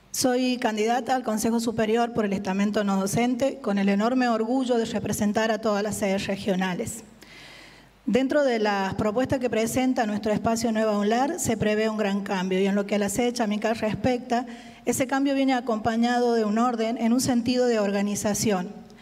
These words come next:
lo cual conlleva un trabajo coordinado,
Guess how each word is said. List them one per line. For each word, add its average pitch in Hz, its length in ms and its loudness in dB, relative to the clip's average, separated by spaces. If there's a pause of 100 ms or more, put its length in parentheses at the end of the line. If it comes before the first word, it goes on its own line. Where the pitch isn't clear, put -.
(300)
lo 196 160 2
cual 233 320 0
conlleva 240 460 2
un 254 160 2
trabajo 226 520 0
coordinado, 233 800 2